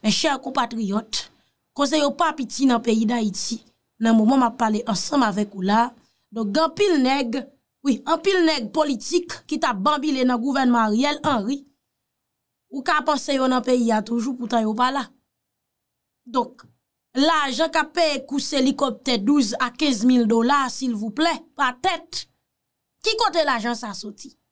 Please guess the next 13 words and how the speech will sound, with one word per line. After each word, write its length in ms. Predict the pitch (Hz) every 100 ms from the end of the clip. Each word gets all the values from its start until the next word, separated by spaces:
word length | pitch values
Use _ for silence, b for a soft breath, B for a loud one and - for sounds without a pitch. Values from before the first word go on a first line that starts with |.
| _ _ _ _ 269
Èske 300 | 240 - 262
se 160 | 262
moun 220 | 254 247 240
ki 80 | 226
travay? 480 | 240 240 302 349 - - _ _ b -
La 240 | 269 285
plipa 320 | - 311 320 339
ladan 380 | 320 233 233
yo, 120 | 226 254 _
se 220 | - 311
nan 160 | 294 285
Leta 380 | 269 - 339
yo 100 | 330